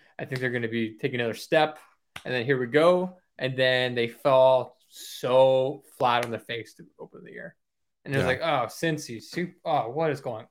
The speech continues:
Speaker 1: on?" But it's good they somehow, like, turned the ship. Um, and if, does it seem surprisingly they're eight and four?
Speaker 2: Yeah, that's like,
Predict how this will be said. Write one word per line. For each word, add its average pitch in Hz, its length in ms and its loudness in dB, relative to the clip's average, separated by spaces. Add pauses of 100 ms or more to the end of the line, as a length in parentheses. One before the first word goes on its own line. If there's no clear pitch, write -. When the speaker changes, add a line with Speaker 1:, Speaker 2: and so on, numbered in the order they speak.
(100)
Speaker 1:
on?" 143 400 0 (400)
But 151 120 2
it's 147 100 2
good 185 220 4
they 151 220 4
somehow, 151 600 4
like, 120 200 -2
turned 127 240 -2
the 110 60 -6
ship. - 260 -12 (240)
Um, 120 360 -8
and 156 220 -2
if, 160 260 2 (680)
does 190 200 4
it 190 120 -8
seem 294 260 -2
surprisingly 165 800 2
they're 131 220 2
eight 135 140 -2
and 131 100 -8
four? 127 400 -6 (840)
Speaker 2:
Yeah, 104 300 2
that's 104 300 0
like, 110 400 0